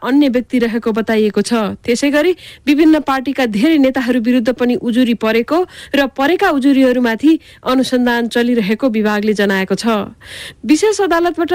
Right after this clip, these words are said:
फैसला भएका मुद्दा पुनरावेदनमा जान पाउने भएकाले दोषीमाथि कारवाही हुन समय लाग्ने गरेको र त्यसले फैसलाको प्रभावकारितालाई कमजोर बनाउने गरेको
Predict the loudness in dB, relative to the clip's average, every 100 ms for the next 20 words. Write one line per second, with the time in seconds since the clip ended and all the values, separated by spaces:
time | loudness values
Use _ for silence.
0 | -2 -2 0 0 2 0 0 2 2 2
1 | 0 -2 -6 -16 _ 2 4 4 2 0
2 | 2 4 2 0 -2 -2 0 0 0 0
3 | -2 -2 0 -2 -4 -14 _ 0 2 2
4 | 2 2 0 0 -2 0 0 0 0 0
5 | 0 0 2 0 0 0 2 0 0 0
6 | 0 -6 -8 -2 0 2 0 2 0 0
7 | -2 0 -2 0 -4 -2 -2 0 -2 -2
8 | -2 -2 -2 0 -2 -2 0 2 4 4
9 | 2 0 0 2 2 2 0 0 -2